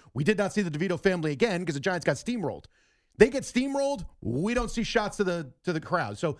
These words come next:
they have to continue to win for the narrative to last. They get blitzed. He's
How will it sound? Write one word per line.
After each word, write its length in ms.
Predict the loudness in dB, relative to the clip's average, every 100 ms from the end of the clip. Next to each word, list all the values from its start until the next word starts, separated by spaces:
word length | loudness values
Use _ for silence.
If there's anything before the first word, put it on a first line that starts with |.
| -2
they 80 | -2
have 100 | -2
to 80 | -4
continue 380 | -6 -4 -4
to 80 | -4
win 500 | -4 -4 -2 -2 -4 -8 _ _ _
for 100 | -4
the 100 | -2
narrative 520 | -2 -2 0 -2 -4
to 120 | -4 -4
last. 480 | -2 -4 -6 -16 -20 _ _ _
They 240 | 0 0 2
get 260 | -2 -4
blitzed. 500 | -2 0 0 -4 -18 -20 _ _
He's 440 | -2 -2 -2 -6